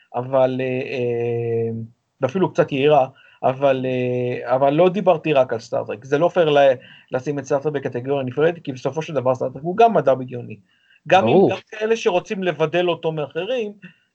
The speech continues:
Speaker 1: ו-, ובהחלט יש מקום לבידול ב-, בתחומים מסוימים, אה, ב-, בייחודיות, אחרת מה הטעם ל-, להיות טרקי אם, אם הכל אותו דבר.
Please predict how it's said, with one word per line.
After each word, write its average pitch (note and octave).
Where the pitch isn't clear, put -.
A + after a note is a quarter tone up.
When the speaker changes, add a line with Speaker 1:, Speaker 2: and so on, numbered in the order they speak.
Speaker 1:
ו-, B2+
ובהחלט B2
יש C#3+
מקום D3
לבידול C#3
ב-, C3+
בתחומים C3
מסוימים, G3
אה, A#2+
ב-, A#2
בייחודיות, C#3+
אחרת B2
מה C#3
הטעם C#3
ל-, B2+
להיות B2+
טרקי C#3+
אם, B2
אם A#2+
הכל C3
אותו C3
דבר. A2